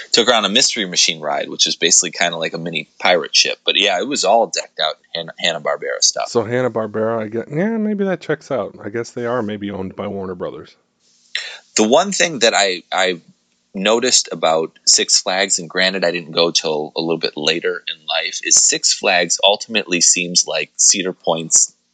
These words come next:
Speaker 1: little brother.
Speaker 2: Yeah, for
Speaker 1: Ev-
Speaker 2: sure.
Speaker 1: Everything that's at Six Flags, Cedar Point has, like, ten times bigger,
Speaker 2: Well, I'd like to
Speaker 1: essentially.
Speaker 2: think most of the different parts of the country, it feels like,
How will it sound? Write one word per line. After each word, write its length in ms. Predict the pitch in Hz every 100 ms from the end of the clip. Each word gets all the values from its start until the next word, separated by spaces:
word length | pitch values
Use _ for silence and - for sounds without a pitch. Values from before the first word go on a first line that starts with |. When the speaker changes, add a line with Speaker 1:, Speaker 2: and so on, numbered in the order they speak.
| -
Speaker 1:
little 260 | - 90 85
brother. 400 | 69 76 90 101 _ _ _ - - _ _ _ _ _ _ _ _ _ _ -
Speaker 2:
Yeah, 300 | 214 190 120
for 60 | -
Speaker 1:
Ev- 200 | 104 240
Speaker 2:
sure. 260 | 233 135 92 _ _ _ _ -
Speaker 1:
Everything 480 | 135 170 139 135 127
that's 180 | 113
at 160 | 110 -
Six 280 | - 104 -
Flags, 360 | 101 92 95
Cedar 260 | - 101 95
Point 300 | - 92 87
has, 640 | 90 85 80 80 - - -
like, 480 | 87 80 76 - - _ _ _ _ _ _ _ _ _ _ _ _ - - - - 50 -
ten 280 | - 113 104
times 640 | - 90 82 78 - - _ _ _ 73
bigger, 320 | 78 - - _ _ - -
Speaker 2:
Well, 100 | 160
I'd 80 |
like 160 | 175 220
to 100 | 220
Speaker 1:
essentially. 460 | - 175 151 - - - _ _ _
Speaker 2:
think 120 | _
most 600 | 139 139 147 175 - - -
of 360 | 147 131 113
the 120 | 117
different 420 | 110 120 117 113 -
parts 340 | - 113 -
of 80 | 101
the 100 | 101
country, 460 | - 110 101 110 95
it 60 | -
feels 480 | - 113 107 95
like, 180 | 95 92